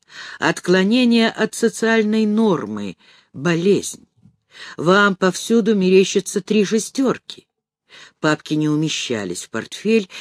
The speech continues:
и он вынужден был применить силу. Надавил. Замочки защелкнулись.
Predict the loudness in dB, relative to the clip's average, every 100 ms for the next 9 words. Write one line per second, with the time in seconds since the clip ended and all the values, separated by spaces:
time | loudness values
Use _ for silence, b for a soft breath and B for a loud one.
0 | B 2 2 2 0 2 2 0 0 -2
1 | 0 -2 -2 -4 -4 -4 -6 -10 -10 -6
2 | -4 -4 -4 B B -2 0 2 0 0
3 | -6 -8 B B B -2 0 0 2 2
4 | 0 0 0 0 B B -2 2 0 -2
5 | -4 -4 -6 -14 -16 -14 -14 -14